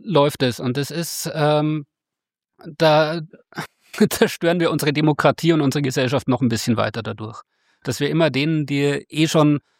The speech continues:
ähm, strugglen, immer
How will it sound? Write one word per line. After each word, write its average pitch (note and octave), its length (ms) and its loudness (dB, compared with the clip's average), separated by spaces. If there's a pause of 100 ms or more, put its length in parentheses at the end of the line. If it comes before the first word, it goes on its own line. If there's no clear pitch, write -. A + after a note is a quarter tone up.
(420)
ähm, C3+ 600 2 (800)
strugglen, D3 680 2 (240)
immer D#3+ 300 2